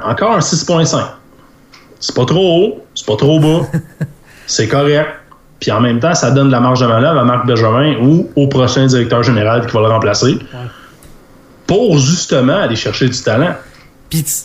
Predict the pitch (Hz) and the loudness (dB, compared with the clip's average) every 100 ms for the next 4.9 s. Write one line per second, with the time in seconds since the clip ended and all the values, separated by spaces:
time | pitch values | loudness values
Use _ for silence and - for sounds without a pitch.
0 | - 294 311 - 147 147 143 135 208 233 | -4 -2 -2 -4 -6 -6 -6 -6 -4 0
1 | 180 151 160 208 180 143 139 160 156 151 | 0 0 0 0 -2 -4 -4 -2 -2 -2
2 | 190 160 143 175 175 147 - 160 - 226 | -2 0 0 -2 -2 -2 -2 -4 -6 -4
3 | 220 208 165 175 156 135 131 139 147 139 | -2 -2 -2 -2 -2 -2 0 -2 -2 -4
4 | 131 - 156 143 135 143 156 143 143 | -4 -4 -4 -2 -2 -2 -2 -2 -2